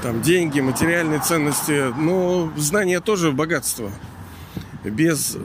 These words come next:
знаний, э, мы бы не получили те вот самые результаты. Например, знаний является машина, телефония, интернет. Это же все определенные знания.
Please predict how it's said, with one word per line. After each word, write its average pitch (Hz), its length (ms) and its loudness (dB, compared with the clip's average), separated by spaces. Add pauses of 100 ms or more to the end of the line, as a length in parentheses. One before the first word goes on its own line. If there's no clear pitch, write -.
(160)
знаний, 139 640 0 (1200)
э, 87 220 -4
мы 120 280 2
бы 165 120 4
не 175 100 6
получили 180 540 2
те 143 200 2
вот 135 200 0
самые 143 380 2
результаты. 160 680 2
Например, 160 460 4
знаний 160 500 2
является 151 420 2
машина, 170 460 2
телефония, 160 720 2
интернет. 160 480 0 (720)
Это 165 180 0
же 156 60 0
все 208 180 2
определенные 190 640 2
знания. 160 480 2